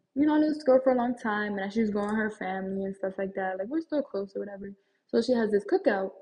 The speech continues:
but, you know, you have your friend, and then you have their friends. You know what I'm trying to say? Like, there's, there's this person, and they're my friend, but they got their own side group of friends. And sometimes, you know what I'm saying? Sometimes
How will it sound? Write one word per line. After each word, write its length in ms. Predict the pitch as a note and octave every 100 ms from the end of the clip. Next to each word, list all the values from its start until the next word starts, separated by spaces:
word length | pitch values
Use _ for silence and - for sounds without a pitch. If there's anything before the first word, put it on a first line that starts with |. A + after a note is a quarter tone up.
| _
but, 160 | - A3
you 80 | D#4
know, 80 | D4
you 140 | B3+
have 180 | A#3+ G3+
your 140 | A3
friend, 420 | A3 A#3+ B3 B3+ A#3+ -
and 100 | G3+
then 60 | G3+
you 60 |
have 180 | G#3 F#3
their 160 | F#3 E3
friends. 420 | - D3 - F3+ _
You 80 | -
know 60 | G#3
what 60 |
I'm 60 | G#3
trying 200 | G#3+ G3
to 60 | -
say? 120 | G3
Like, 300 | E3+ E3+ F3+
there's, 260 | F#3+ G3 E3+
there's 320 | F3 F3 F3
this 160 | F#3+ G#3+
person, 360 | A#3+ A3 A3 F#3
and 120 | F3
they're 100 | G3+
my 180 | G#3+ G3+
friend, 280 | - E3+ F3 E3+
but 180 | E3+
they 80 | E3+
got 140 | F#3 F3+
their 100 | F#3+
own 220 | F#3+ F#3
side 240 | E3+ E3
group 120 | E3+
of 80 | D3+
friends. 280 | D#3 D#3 F3+ _ _ - _ _ -
And 300 | F3 E3+ E3
sometimes, 720 | - G3 G#3+ G3+ F#3 D#3 D#3+ - - -
you 80 | A3
know 60 | B3
what 60 |
I'm 100 | B3+
saying? 240 | B3+ A#3+ A#3
Sometimes 560 | C#4 C#4+ B3+ G#3 F3+